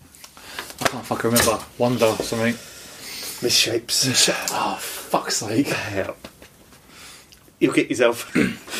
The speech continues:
Speaker 1: Mm.
Speaker 2: He's kicked himself.
Speaker 1: Yeah.
Speaker 2: Right, what did you get there?
Speaker 1: Bollocks all. <laughs> Two, I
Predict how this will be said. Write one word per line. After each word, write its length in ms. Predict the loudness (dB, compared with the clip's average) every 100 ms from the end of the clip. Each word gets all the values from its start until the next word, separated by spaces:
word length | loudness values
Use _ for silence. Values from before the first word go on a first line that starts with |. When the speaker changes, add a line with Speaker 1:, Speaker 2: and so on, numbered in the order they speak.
| -6
Speaker 1:
Mm. 220 | 0 4
Speaker 2:
He's 120 | 6
kicked 200 | 4 -2
himself. 420 | -2 -2 -2 -4 -14 -12
Speaker 1:
Yeah. 260 | -6 -4 2
Speaker 2:
Right, 160 | 4 4
what 160 | 4
did 140 | 4 4
you 40 |
get 140 | 4 4
there? 300 | 2 2 -2 -2
Speaker 1:
Bollocks 340 | 2 2 2 2
all. 100 | 4
<laughs> 920 | 4 0 -6 -10 -14 -16 -18 -20 -4
Two, 420 | 2 6 6
I 40 | 6